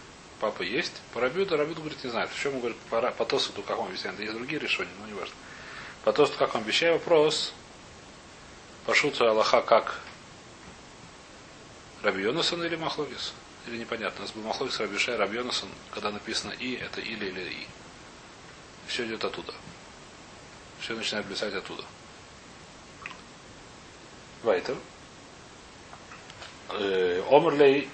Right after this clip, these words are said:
Раби Аба Лешмая. Сказал Раби Аба своему слуге. Имя Ялис ли курди-,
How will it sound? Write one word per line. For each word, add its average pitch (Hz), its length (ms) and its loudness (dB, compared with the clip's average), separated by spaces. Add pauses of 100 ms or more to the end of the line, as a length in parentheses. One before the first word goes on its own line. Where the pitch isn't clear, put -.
Раби 117 280 6
Аба 131 200 6
Лешмая. 107 440 2
Сказал 127 360 4
Раби 117 200 2
Аба 123 160 4
своему 107 300 -6
слуге. 95 340 -4 (1800)
Имя 151 240 4
Ялис 151 360 10
ли 123 60 0
курди-, 107 380 -2